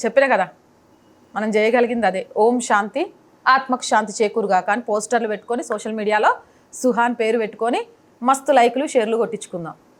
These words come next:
అంతకంటే మనం ఏం చేయగలుగుతాం? ఆ దేశద్రోహులను మనం వెంటాడి వేటాడగలమా?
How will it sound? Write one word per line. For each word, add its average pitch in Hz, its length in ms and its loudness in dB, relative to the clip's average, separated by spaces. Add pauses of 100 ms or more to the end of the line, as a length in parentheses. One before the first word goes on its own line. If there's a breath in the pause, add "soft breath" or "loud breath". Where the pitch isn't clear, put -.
(300)
అంతకంటే 226 340 2
మనం 202 200 -2
ఏం 196 100 -2
చేయగలుగుతాం? 165 540 -2 (540)
ఆ 190 60 4
దేశద్రోహులను 208 960 2 (320 loud breath)
మనం 240 320 4
వెంటాడి 233 400 4
వేటాడగలమా? 220 680 4